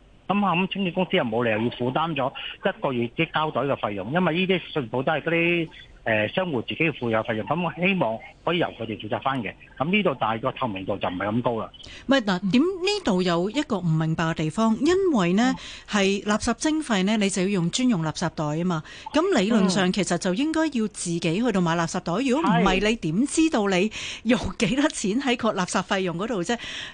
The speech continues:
Speaker 2: 即係如果係噉嘅時候，噉點解會衍生究竟係咪要由物管公司或者其他方面去買垃圾袋嘅問題呢？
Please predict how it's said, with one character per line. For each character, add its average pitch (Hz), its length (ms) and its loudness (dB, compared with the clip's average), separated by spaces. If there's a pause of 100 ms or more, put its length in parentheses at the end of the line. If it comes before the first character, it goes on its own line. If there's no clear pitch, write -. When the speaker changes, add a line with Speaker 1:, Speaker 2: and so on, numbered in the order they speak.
(100)
Speaker 2:
即 403 120 0
係 220 200 0
如 190 80 4
果 311 140 4
係 277 100 2
噉 170 300 0
嘅 320 140 4
時 175 140 0
候， 170 140 0
噉 339 120 0
點 247 180 0
解 320 140 2
會 254 140 0
衍 196 240 0
生 320 280 0
究 233 160 2
竟 254 180 0
係 247 160 2
咪 160 160 2
要 208 180 0
由 170 160 0
物 165 140 0
管 175 240 0
公 311 180 0
司 311 200 0
或 202 120 2
者 202 120 -2
其 220 180 0
他 220 100 2
方 294 220 2
面 220 140 4
去 196 100 2
買 175 180 2
垃 175 120 2
圾 185 160 -2
袋 160 180 -4
嘅 220 140 -2
問 165 160 2
題 165 160 -2
呢？ 202 160 0